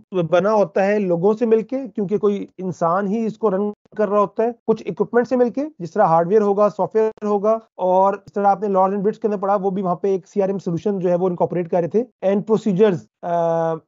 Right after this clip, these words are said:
कि कौन से प्रोसीजर के जरिए जो है वो गैदर करनी है इन्फॉर्मेशन, यानी कि जब डेटा कस्टमर जो है वो प्रोडक्ट बाय करने आया है तब आपने इन्फॉर्मेशन लेनी है, या जब <coughs>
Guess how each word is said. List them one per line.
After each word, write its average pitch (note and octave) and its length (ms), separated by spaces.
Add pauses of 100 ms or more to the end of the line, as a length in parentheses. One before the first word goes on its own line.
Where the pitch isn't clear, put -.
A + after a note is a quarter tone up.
(160)
कि F#3+ 60
कौन G#3+ 300
से A3 120
प्रोसीजर G#3 340
के G#3+ 80
जरिए G3 240
जो F3+ 120
है G3+ 60
वो G3 120
गैदर F3 300
करनी F#3 260
है G3 60
इन्फॉर्मेशन, F3+ 480 (180)
यानी F#3 220
कि G3 300
जब E3+ 180
डेटा E3 300
कस्टमर F#3+ 600
जो F3 140
है F#3+ 80
वो G3 80
प्रोडक्ट F#3 280
बाय E3 220
करने F#3+ 300
आया F#3 240
है F#3 320 (340)
तब G3 120
आपने G3 240
इन्फॉर्मेशन F#3+ 400
लेनी F#3+ 320
है, F#3+ 460 (320)
या E3+ 200
जब F#3 260 (100)
<coughs> - 0